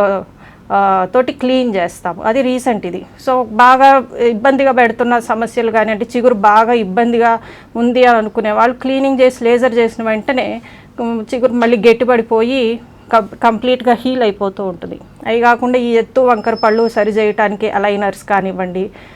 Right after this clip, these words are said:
or కొన్నిసార్లు ఏంటంటే పళ్ళు రంగు మార్చుకోవాలంటే ఇప్పుడు బ్లీచింగ్ ఇట్లాంటి వాటిలో స్మైల్ డిజైనింగ్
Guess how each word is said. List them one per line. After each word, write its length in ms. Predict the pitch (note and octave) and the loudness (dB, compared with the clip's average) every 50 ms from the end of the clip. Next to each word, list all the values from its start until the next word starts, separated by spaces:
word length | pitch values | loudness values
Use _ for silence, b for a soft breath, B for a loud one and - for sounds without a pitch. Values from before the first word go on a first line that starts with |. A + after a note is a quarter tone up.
| B B B B A3 | B B B B 4
or 160 | A#3 B3 B3+ B3 B3 | 6 6 4 4 0
కొన్నిసార్లు 460 | B3 A3+ A#3 A3+ - B3+ B3 B3 B3 | 0 0 0 0 2 2 4 4 4
ఏంటంటే 480 | A#3+ A#3+ A3+ A3+ A#3 A3 A3+ B3+ C4 C4 B B B B B B B - - | 2 2 2 0 -4 -2 0 -2 -2 -2 B B B B B B B 0 2
పళ్ళు 240 | B3+ A#3 A#3+ C4 C4 C4 B3 | 4 4 6 4 4 6 4
రంగు 180 | A#3 A3 A#3+ B3 B3+ | 4 2 2 2 2
మార్చుకోవాలంటే 600 | A#3+ A#3 A3+ - - - A3+ A3 A3 A3 G3+ A#3 | 2 2 2 -2 -2 0 2 2 2 0 -2 -6
ఇప్పుడు 160 | A3 - A3 G3+ F#3+ | -6 -6 -6 -4 -2
బ్లీచింగ్ 360 | G#3+ A3+ A#3 A3+ - A#3+ A#3 A3 G#3 | -2 -2 -2 -2 -4 -2 -2 -2 -2
ఇట్లాంటి 340 | G#3+ A3+ A3 G#3+ G3+ F#3+ G#3 G#3 | 0 0 0 0 0 -2 -2 -2
వాటిలో 300 | G#3 G3+ G#3 A3 A3 A3 A3 - | -2 -2 -2 -4 -6 -6 -6 -6
స్మైల్ 300 | A3 G#3+ G#3+ A#3 B3+ B3+ | -4 -2 0 0 0 0
డిజైనింగ్ 440 | A#3+ G#3+ A#3 A3+ A3 G#3 A3+ A3+ | 0 0 0 0 0 -2 -4 -4